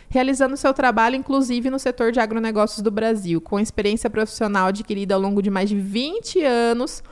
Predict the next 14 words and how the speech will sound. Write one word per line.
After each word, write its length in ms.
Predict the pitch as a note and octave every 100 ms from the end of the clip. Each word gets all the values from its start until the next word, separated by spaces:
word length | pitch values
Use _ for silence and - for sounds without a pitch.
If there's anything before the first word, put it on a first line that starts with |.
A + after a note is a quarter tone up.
| - -
ensina, 680 | - A3+ C4+ - A#3 B3 C#4+
orienta 460 | C#4 B3+ A3+ A#3 B3
e 40 |
conduz 400 | C4 C4 A#3+ B3+
pessoas 560 | - B3 C4 - G#3+ A#3
a 60 | A#3
desen-, 300 | A3+ A#3+ G#3+ -
desenvolverem 880 | F#3+ C4+ C#4+ C#4 B3 A#3+ G#3 A3
o 160 | B3+ A#3
autoconhecimento, 1200 | A3 C#4 - - C#4 C4 C#4+ D4 C4 A3+ A3+ G#3
a 20 | F#3
ativação 560 | F#3 G#3+ G#3+ G#3+ A3+
da 100 | A#3
identidade, 1120 | A#3 A#3 A3 C4+ D#4 D#4+ - F#3+ F#3 F3 E3+